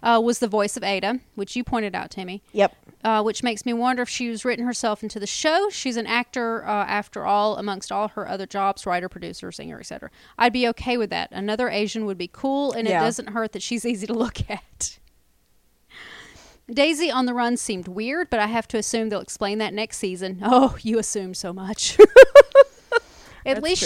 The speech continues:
Speaker 2: true.
Speaker 1: she, at least she's not a complete villain, more of a Robin Hood type from the looks of it, and she wants to fix Robin's mom up with her dad. That's sweet. I also think from the headlines they showed that she could have been the target for Marvel's Most Wanted.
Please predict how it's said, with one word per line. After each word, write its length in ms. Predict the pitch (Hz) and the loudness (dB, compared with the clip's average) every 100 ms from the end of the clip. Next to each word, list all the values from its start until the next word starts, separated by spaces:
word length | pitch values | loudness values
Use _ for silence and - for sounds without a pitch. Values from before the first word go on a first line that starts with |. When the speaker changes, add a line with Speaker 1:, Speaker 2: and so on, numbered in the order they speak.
| - | -2
Speaker 2:
true. 100 | 294 | -4
Speaker 1:
she, 40 | - | -2
at 140 | - 294 | 0 4
least 220 | 349 - | 2 2
she's 240 | 349 311 | 0 2
not 220 | 302 277 - - - - | 0 -2 -6 -20 -20 -8
a 140 | 226 226 | -4 -2
complete 440 | 269 240 269 240 | -2 -4 -4 -8
villain, 480 | 202 214 240 208 214 | -4 0 0 0 -2
more 200 | 226 208 | -2 -2
of 80 | 202 | -2
a 40 | 202 | 0
Robin 340 | 208 247 285 | 0 0 0
Hood 220 | 269 285 | -2 -4
type 280 | - 220 190 | -2 -2 -2
from 140 | 220 | -4
the 80 | 214 | -4
looks 280 | 202 185 - | -4 -6 -6
of 140 | 180 | -6
it, 80 | 185 185 | -6 -6
and 100 | 196 | -8
she 120 | 220 | -6
wants 260 | 202 170 - | -6 -6 -8
to 80 | 254 | -8
fix 320 | 220 - - | -6 -8 -4
Robin's 400 | 170 175 180 - | -4 -4 -6 -4
mom 220 | 262 285 | 0 0
up 160 | 285 233 | 0 -2
with 120 | 214 | -4
her 140 | 240 | -4
dad. 320 | 226 240 - 180 | -4 -4 -4 4
That's 320 | 269 254 - | 4 4 0
sweet. 600 | - 220 185 170 170 - - - - - - - | -6 -6 -6 -8 -10 -14 -20 -20 -20 -20 -12 2
I 120 | 262 | 4
also 200 | 302 330 | 4 2
think 220 | 294 254 | 0 -4
from 100 | 240 | -4
the 120 | 233 | -4
headlines 440 | 254 269 269 262 - | -2 -2 -2 -4 -4
they 140 | 208 | -6
showed 420 | - 240 247 247 | -2 0 2 0
that 120 | - | -4
she 180 | - 240 | -6 -8
could 180 | - 240 | -4 -4
have 120 | 214 | -2
been 160 | 214 196 | -4 -6
the 40 | |
target 420 | - - 214 214 | -6 -2 -2 -2
for 140 | - 208 | -6 -4
Marvel's 440 | 190 185 180 - | -2 -4 -6 -8
Most 280 | 180 180 - | -10 -10 -8
Wanted. 480 | 196 175 180 254 | -6 -4 -4 -2